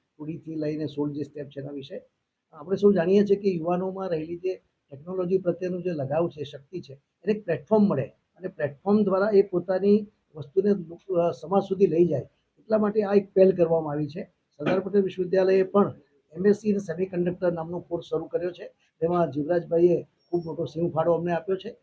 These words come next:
આખી એક લેબ જે છે એ લેબ તૈયાર કરી આપી છે એમને અને એ દ્વારા વિદ્યાર્થીઓ એમાં પ્રવેશ કરશે. અને આપણે જાણીએ છીએ હમણાં સેમિકન્ડક્ટરનું જે, અ, જે વ્યાપ છે, એ સેમિકન્ડક્ટરનો વ્યાપ હેલ્થ સેન્ટરમાં પણ છે અને ઘણા બધા સેક્ટરોમાં છે.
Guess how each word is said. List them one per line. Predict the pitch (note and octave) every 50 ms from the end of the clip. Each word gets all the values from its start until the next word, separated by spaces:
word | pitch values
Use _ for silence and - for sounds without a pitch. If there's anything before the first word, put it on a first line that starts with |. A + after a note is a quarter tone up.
| _ _ _ _ _
આખી | - _ _ F#3 F#3
એક | F#3 - D#3+
લેબ | D3 C#3 D3+ F3 F#3+
જે | F3+ F3 F3+ F3 E3+
છે | - D#3+ D3 A#2+ - _ _ _ _ _
એ | E3
લેબ | D3 C#3+ D#3+ F3+ F#3
તૈયાર | F#3 - D#3+ D#3 E3 D#3+ -
કરી | - E3 D#3 E3+ D#3+
આપી | D#3 D#3 F3 E3+
છે | - F3
એમને | E3+ D3 C#3+ E3 G#3 - - _ _ _ _
અને | E3+ F3+
એ | G3+
દ્વારા | G#3+ G3 G#3 G#3+ A3
વિદ્યાર્થીઓ | G3+ F3 D#3 D3+ E3+ F#3 F#3 - - _ F3+ G3 G3+ F3+ D#3+ C3+ - _ _ _ _ _
એમાં | D#3+ E3 E3 D#3+ -
પ્રવેશ | - C#3 C#3 D#3+ E3+ F3
કરશે. | - F#3 F3+ F3 G#3 B3+
અને | A#3 A3 A3
આપણે | G#3+ F#3 - A3 G3+
જાણીએ | G3+ F#3+ F#3+ G#3 G#3 -
છીએ | G3 G3
હમણાં | F3+ F#3 F#3+ F#3+ - _ _ _ _ _ _ _
સેમિકન્ડક્ટરનું | C#3+ _ _ E3+ F3 G3 G3 G3 F3+ F3+ F#3+ F3+ F#3+ F3+ F3+ F#3
જે, | E3+ F3+ F3+ F3 E3+ F3 - _ _ _
અ, | D3+ D#3+ D#3+ D#3 D3+ D3 C#3+ C#3+ C#3 C#3 _ _ _ _ _ _
જે | C#3+ D#3+ D#3+
વ્યાપ | C#3+ D3+ E3 F3+ G3 - -
છે, | - D#3+ C#3+ B2 - _ _ _ _ _
એ | F3
સેમિકન્ડક્ટરનો | - - E3 F#3 G3+ G#3 F#3+ G3 G3+ F#3+
વ્યાપ | F3 F#3+ G3 G3 G3+
હેલ્થ | - - C3 E3 G3 G3+
સેન્ટરમાં | - F#3+ F#3+ G3 G3+ G3+ G3+ G3+ G#3 G#3 G#3
પણ | G#3+ G#3+ G3+
છે | - G#3 A#3 -
અને | - _ _ _ _ - F3 -
ઘણા | - B2+ E3+ F#3+ G#3+
બધા | G#3 - G3+ - -
સેક્ટરોમાં | - - F3+ - - G3 F#3 F#3 F3+ E3+ D#3+ C#3
છે. | - - C3+